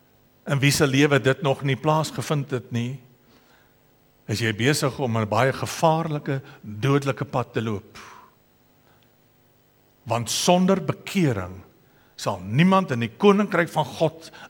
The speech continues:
ingaan nie. En dis nie my woorde, Eddie Botha se gedagtes nie, dis syne. Ek herinner julle toe ons besig was met Johannes drie. Ek moet weer gebore word.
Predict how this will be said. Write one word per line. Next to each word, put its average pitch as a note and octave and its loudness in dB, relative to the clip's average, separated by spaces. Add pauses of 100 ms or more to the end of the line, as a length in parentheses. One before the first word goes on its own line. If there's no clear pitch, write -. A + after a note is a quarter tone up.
(100)
ingaan B2+ 0
nie. - -18 (1300)
En A2 -2
dis A#2+ -2
nie D#3 0
my E3 4 (100)
woorde, D3 4
Eddie C#3+ 2
Botha E3+ 4
se - -6
gedagtes A#2+ 0
nie, A#2+ -6 (420)
dis A2+ -2 (140)
syne. C3+ -2 (640)
Ek A#2 -4
herinner D#3 2
julle C#3+ 4
toe E3 -2
ons G#2+ -6
besig D3 2
was C3+ 0
met C3 -6
Johannes B2 0
drie. D3 -2 (2000)
Ek G#2 -12
moet G2 -6 (140)
weer C#3+ -2 (100)
gebore D3 -2
word. - -16